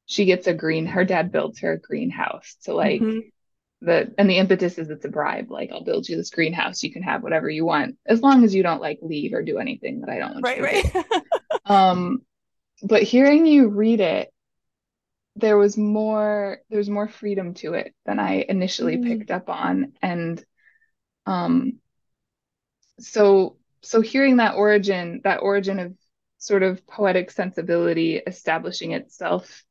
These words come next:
Speaker 1: in weaving into this relationship with, with the botanical world, with the elemental world. How do you find your way from that to studying poetry in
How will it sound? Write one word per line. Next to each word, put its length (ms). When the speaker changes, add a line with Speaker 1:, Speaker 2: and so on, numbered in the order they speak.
Speaker 1:
in 400
weaving 540
into 320
this 220
relationship 680
with, 120
with 140
the 80
botanical 720
world, 420
with 140
the 80
elemental 640
world. 440
How 200
do 60
you 100
find 280
your 140
way 180
from 300
that 400
to 460
studying 580
poetry 920
in 560